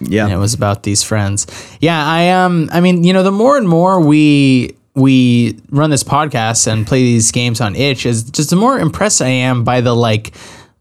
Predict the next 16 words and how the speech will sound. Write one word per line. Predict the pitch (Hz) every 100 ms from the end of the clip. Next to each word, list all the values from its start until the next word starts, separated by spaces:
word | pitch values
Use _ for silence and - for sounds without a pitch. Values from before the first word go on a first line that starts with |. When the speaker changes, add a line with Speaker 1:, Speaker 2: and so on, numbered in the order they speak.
| _ -
Speaker 2:
the | 123 123
subculture | - 151 151 - 147 147 - 139 127
of, | 120 117 110 110
like, | 123 113 110 - - _ _ _ _ _ -
uh, | 117 120
it's | 135 135
almost | 160 151
like | 131
a | 117
punk | - 151 -
subculture | - 127 117 135 120 131
of | 107
game | 113 123
design | 120 110 110 107 104
in | 113
Australia. | 98 - 113 104 - 52